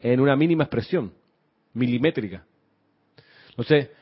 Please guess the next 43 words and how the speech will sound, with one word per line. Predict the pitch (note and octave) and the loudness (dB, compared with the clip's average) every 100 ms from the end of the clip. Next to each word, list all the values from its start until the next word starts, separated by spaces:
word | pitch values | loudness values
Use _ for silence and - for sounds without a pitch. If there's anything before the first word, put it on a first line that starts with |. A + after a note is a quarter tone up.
| _ | _
cuando | E3 E3 E3+ | 6 8 8
la | E3+ | 8
persona | D3+ F3 E3+ | 4 2 6
va | E3 | 8
a | |
desarrollar | E3 E3+ D3 D#3+ E3 | 6 6 4 4 2
su | D#3+ | 0
plan | C3+ D#3+ | 2 2
divino | D3 E3+ F#3 C#3+ | 2 0 0 0
en | |
esos | D3+ D#3 | 0 -2
plan, | C#3 F3+ C3 | -2 -2 -2
en | A#2 | -4
ese | C#3 D#3 | -4 -2
plan, | D#3+ A2 F2+ _ _ _ - | -2 -4 -10 _ _ _ -4
nunca, | G#2+ C#3 B2+ G#2+ G2 F#2+ F#2 F#2 F#2 F2+ E2+ E2 - - _ | 6 8 8 4 -4 -2 -2 -2 -2 -6 -8 -10 -12 -16 _
como | - G2 | -16 -14
decía | F#2+ A#2 | -8 -6
el, | G#2+ _ _ _ _ D#3 | -6 _ _ _ _ -20
<laughs> | B2+ _ _ _ _ _ - F3 _ _ _ _ - | -20 _ _ _ _ _ -14 -14 _ _ _ _ -16
el | G#2 | -10
tipo | B2+ G#2+ A2+ | -6 -2 -2
este | - G#2+ | -2 -6
profesor. | G#2 G2+ G#2 G2+ _ - _ | -6 -8 -8 -10 _ -20 _
¿Qué | C3+ | -8
cosa? | D#3 G3 G3 _ - _ _ | -6 -6 -10 _ -20 _ _
¿Qué | - | -10
va | C3+ | -8
a | |
decir? | D3+ F#3+ - _ _ _ - - | -8 -10 -14 _ _ _ -20 -4
Claro, | D3+ F3+ D#3+ - | 4 6 6 2
entonces, | - - - | -8 -16 -6
porque | D3+ D3+ | -2 2
la | D#3 | 4
luz | E3 | 4
del | F3 F#3 | 4 4
alma | G3 F3 | 2 0
sí | G#3 | -2
se | F3+ F3 | -2 2
puede | F3 G3+ D#3 B2 | 4 4 4 2
echar | D#3 E3 | 0 0
para | D3+ | 0
atrás, | E3 G#3 G#2+ | 0 -4 -6